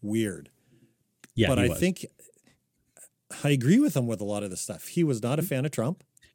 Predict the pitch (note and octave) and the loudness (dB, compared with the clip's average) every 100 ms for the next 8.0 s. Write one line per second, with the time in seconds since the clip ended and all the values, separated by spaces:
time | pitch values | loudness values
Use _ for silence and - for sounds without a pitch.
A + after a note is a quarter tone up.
0 | _ - C3+ G#2+ F#2 C3 D3 D3+ C3+ D3+ | _ 0 2 0 4 6 6 4 4 6
1 | D3+ C#3+ F#3+ A2+ - _ _ _ _ _ | 4 4 2 0 -4 _ _ _ _ _
2 | _ C#3 C#3+ D#3 C#3 C#3+ D#3+ - D3+ D#3+ | _ 0 2 2 2 2 0 -2 -2 -2
3 | - - E2 D#2+ E2 C#3 - _ - - | -2 -2 -4 -2 -4 -6 -12 _ -12 -12
4 | _ _ - - - - D#3 C3 F3 B3+ | _ _ -8 -6 -4 -2 -4 -2 0 0
5 | C4 B3 G3+ F3 C#3 C#3+ E3 - - D3+ | 0 0 0 0 0 0 -2 -2 -4 -4
6 | D3 - - - - - _ _ - - | -4 -8 -20 -20 -14 -14 _ _ -20 -12
7 | C3+ G#2 F3 - D#3+ D3+ B2 C3+ B2 | -8 -4 -4 -2 0 2 2 0 0